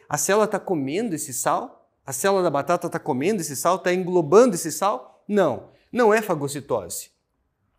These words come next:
Exocitose. Exocitose é a saída, o sal tá entrando?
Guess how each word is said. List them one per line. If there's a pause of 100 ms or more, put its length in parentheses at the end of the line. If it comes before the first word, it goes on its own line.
(540)
Exocitose. (400)
Exocitose
é
a
saída,
o
sal
tá
entrando?